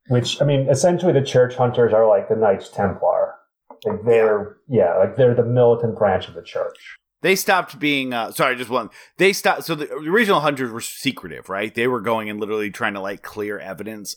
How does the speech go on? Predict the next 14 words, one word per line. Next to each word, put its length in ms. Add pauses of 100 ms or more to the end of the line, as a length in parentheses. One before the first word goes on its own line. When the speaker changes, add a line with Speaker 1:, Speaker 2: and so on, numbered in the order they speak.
Speaker 3:
of 400 (420)
the, 340
what 260
was 140
happening 260
Speaker 1:
Yeah. 120
Speaker 3:
to 100
people. 360
By, 280
Speaker 1:
Like, 200
people 140
Speaker 3:
so 160
Speaker 1:
like 200
Simon 680